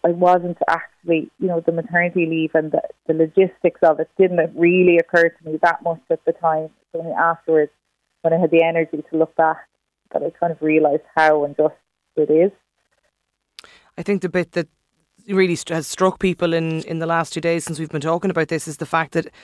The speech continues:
Speaker 2: the situation actually is different for the
Speaker 1: Yeah.
Speaker 2: dads in all of this.
Speaker 1: Yeah, uh, and that's really hard to take, actually. You know, last year at the launch of the campaign, I went up to Dublin and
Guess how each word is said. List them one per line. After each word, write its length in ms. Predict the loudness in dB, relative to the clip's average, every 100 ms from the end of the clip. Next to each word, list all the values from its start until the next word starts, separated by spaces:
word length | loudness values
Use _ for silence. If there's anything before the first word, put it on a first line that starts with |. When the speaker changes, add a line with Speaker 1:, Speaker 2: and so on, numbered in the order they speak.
| _ _ _ _
Speaker 2:
the 80 | -6
situation 540 | -2 0 0 0 0 -4
actually 340 | -4 -10 -10 _ _ 0
is 240 | 0 2
different 560 | -2 -2 -6 -8 -10 -12 _ _ _ _
for 240 | -4 -2 0
the 60 |
Speaker 1:
Yeah. 60 | 0
Speaker 2:
dads 360 | 0 0 0 -4
in 60 |
all 140 | -8 -10
of 60 |
this. 280 | -14 -18 -20 _ _ _ _ _ -4
Speaker 1:
Yeah, 380 | 2 2 2 -2 _ _ _ _ _ -2
uh, 100 | 0 0
and 120 | 2
that's 220 | -2 -2 -2
really 560 | 2 4 4 2 -2 _ _ _ _
hard 420 | -10 -4 -2 -2 -4 -14
to 80 |
take, 360 | -2 2 2 0
actually. 540 | -4 -2 0 2 2 -4 -20 -20 -20 _
You 100 | 2
know, 400 | 4 6 4 0 -8 _ _ _ _ 0
last 460 | 2 4 0 -4
year 380 | 0 4 6 4
at 140 | 2 2
the 80 |
launch 380 | 2 2 -2 -4
of 120 | -4 -4 -10
the 60 |
campaign, 800 | -6 -4 -4 -2 -2 -2 -6 -10 -2
I 100 | 0
went 180 | 0 -4
up 80 | -8 _
to 40 |
Dublin 480 | 0 2 2 0 -2 -6
and 260 | -6 -6